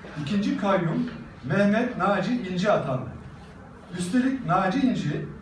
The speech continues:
üniversite bileşenlerinin katıldığı güven oylamasında yüzde doksan beş oy oranıyla istenmeyen kişi ilan edilmişti. Her fırsatta milli irade söylemine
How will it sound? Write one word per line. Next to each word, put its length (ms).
üniversite 460
bileşenlerinin 760
katıldığı 680
güven 280
oylamasında 920
yüzde 360
doksan 420
beş 280
oy 140
oranıyla 720
istenmeyen 760
kişi 260
ilan 340
edilmişti. 480
Her 240
fırsatta 840
milli 380
irade 520
söylemine 600